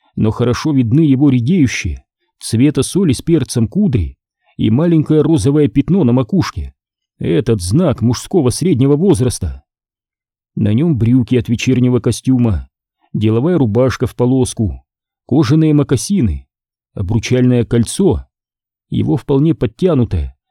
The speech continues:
аккуратная фигура всё же выдаёт слегка выпирающим животиком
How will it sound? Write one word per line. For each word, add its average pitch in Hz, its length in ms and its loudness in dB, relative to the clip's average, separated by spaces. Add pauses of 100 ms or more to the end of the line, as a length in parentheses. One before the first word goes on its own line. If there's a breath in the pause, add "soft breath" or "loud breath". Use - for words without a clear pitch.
(140)
аккуратная 127 560 0
фигура 120 600 -2 (300)
всё - 280 -4
же 156 140 0
выдаёт 156 420 2
слегка 147 420 -2
выпирающим 139 640 0
животиком 135 720 0